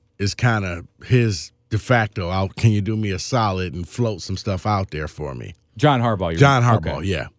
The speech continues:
Speaker 1: So, yeah, I, I, I think that's what you're probably looking at.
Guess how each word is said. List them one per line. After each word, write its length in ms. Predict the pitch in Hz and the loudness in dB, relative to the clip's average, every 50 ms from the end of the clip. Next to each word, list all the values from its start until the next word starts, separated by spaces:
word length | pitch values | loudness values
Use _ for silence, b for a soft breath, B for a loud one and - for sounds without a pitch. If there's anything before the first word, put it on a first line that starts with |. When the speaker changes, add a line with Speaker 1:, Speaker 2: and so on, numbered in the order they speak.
| _ _ _ _ _ _ _ _ _ | _ _ _ _ _ _ _ _ _
Speaker 1:
So, 480 | - - 143 131 120 113 107 104 95 - - _ _ _ - | 0 2 4 4 6 4 2 0 -2 -6 -10 _ _ _ -4
yeah, 260 | 175 160 - 64 - - - - - | -2 -2 -2 -2 -6 -10 -12 -8 -6
I, 60 | 104 | -6
I, 300 | 90 95 110 107 92 107 | -4 -2 -4 -4 -2 -4
I 40 | 107 | 0
think 280 | - 127 113 90 69 - | 2 2 0 0 0 0
that's 500 | 107 117 127 131 - - - - - - - | 2 2 2 0 -2 -6 -12 -14 -16 -20 -16
what 320 | - - 101 104 - - - | -8 -4 -4 -2 -4 -2 -4
you're 140 | 98 87 - | -4 -4 -4
probably 800 | - - - - - 78 76 80 95 107 107 127 135 135 143 139 | -8 -12 -12 -6 -2 0 2 2 2 2 2 2 2 4 4 4
looking 360 | 135 139 139 123 - 135 143 | 4 4 2 2 0 2 2
at. 240 | 143 147 147 139 | 2 2 2 0